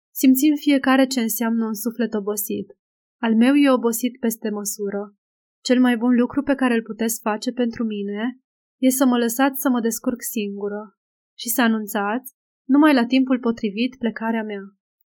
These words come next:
Emma nu mai avea nimic împotrivă. Văzuse tot și, simțind ceea ce simțea, o îndemnă să plece imediat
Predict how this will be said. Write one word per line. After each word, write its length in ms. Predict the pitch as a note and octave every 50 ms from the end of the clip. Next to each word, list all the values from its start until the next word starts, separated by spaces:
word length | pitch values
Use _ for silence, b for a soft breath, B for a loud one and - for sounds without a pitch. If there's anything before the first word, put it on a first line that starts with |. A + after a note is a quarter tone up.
| _ _
Emma 300 | - B3 A#3 B3 C#4+ D4+
nu 120 | D4 D4 D#4
mai 180 | D4 C#4 B3+
avea 160 | A#3+ A3+ A#3+ A#3+
nimic 320 | A#3+ A#3 A3+ A#3 A#3 -
împotrivă. 840 | A#3+ A#3 A3+ A3 A3 A3 - G#3+ G3+ G3 F#3 F#3 G3+ G#3 G#3+ - _ _ _ _ _ _ _ _
Văzuse 500 | - B3+ G#3+ B3 A#3+ A3+ C#4+ C#4 - D#4+
tot 420 | D#4 - - A3+ G3+ G3+ G3 G3+ - - - -
și, 320 | - A3 G#3+ G#3+ A3+ - _ _ _
simțind 580 | - - B3+ A3+ A3+ A#3 - C#4 C#4+ C#4+ C#4
ceea 200 | - - C4+ B3+
ce 120 | B3+ B3+ C4
simțea, 560 | B3 B3+ A#3 G#3+ G#3 G3+ - - G3 G3 G#3 A#3 B3 - _ _ _ _ _ -
o 60 | D4+
îndemnă 420 | C#4 C4 B3 A#3 A3+ A3 A3+ B3
să 180 | C#4 C4+ C#4 C#4
plece 400 | C4+ A#3+ A3 G3+ G#3 G3+ - B3+ B3+ C4 -
imediat 580 | B3+ B3+ C4 C#4 B3+ A3 A3 F#3+ F#3+ G3+ G3+